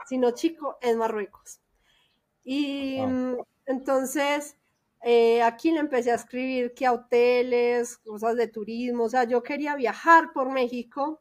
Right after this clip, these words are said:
Speaker 1: en este viaje que estoy haciendo en estos momentos y no se me posibilitó. Entonces, <clears throat> porque la verdad es que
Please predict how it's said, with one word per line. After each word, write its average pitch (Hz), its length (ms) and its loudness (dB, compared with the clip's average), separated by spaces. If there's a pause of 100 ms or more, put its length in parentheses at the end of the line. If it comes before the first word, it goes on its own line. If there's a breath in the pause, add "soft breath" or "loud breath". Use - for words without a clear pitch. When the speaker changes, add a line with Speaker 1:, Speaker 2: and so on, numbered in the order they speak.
Speaker 1:
en 233 180 -2
este 247 460 0
viaje 254 440 -4
que 196 380 -4
estoy - 260 -4
haciendo 254 280 -2
en 254 60 -2
estos 254 200 -6
momentos 285 640 -4 (680)
y 269 120 0
no 285 140 2
se 277 140 -2
me 302 140 -2
posibilitó. 320 1000 0 (500)
Entonces, 247 1000 0 (160)
<clears throat> - 260 -4
porque 285 420 0
la 254 140 4
verdad 294 280 4
es 349 120 -6
que 320 300 -4